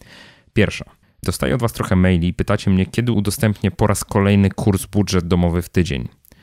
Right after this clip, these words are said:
A więc miło mi dzisiaj poinformować, że dokładnie za tydzień, czyli ósmego czerwca, rozpocznie się kolejna edycja sprzedaży kursu. Tak jak dotychczas ten kurs będzie dostępny przez kilka dni, dokładnie przez sześć dni,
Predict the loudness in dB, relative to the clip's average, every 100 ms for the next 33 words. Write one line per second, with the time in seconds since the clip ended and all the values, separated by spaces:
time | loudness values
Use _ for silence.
0 | -20 -20 _ -20 -20 _ _ _ _ _
1 | -4 0 0 0 0 2 2 2 -2 -4
2 | -4 -4 -2 -2 -2 -2 -2 -2 -2 -4
3 | -4 -4 0 0 2 0 0 -2 -2 -2
4 | -4 -2 -2 -2 -2 -2 -2 -4 -2 0
5 | 0 -2 -6 -4 -4 -2 0 0 2 0
6 | -4 -6 -6 -4 -6 -6 -4 -2 -2 -4
7 | -6 -4 -2 0 -2 -4 -6 -4 -4 -6
8 | -2 -2 -2 -4 -2 -2 -2 -2 -4 -4
9 | -4 -4 -6 -4 -6 -6 -4 -4 0 -2
10 | -2 -6 -2 0 0 -2 -6 -4 -4 -2
11 | 0 0 0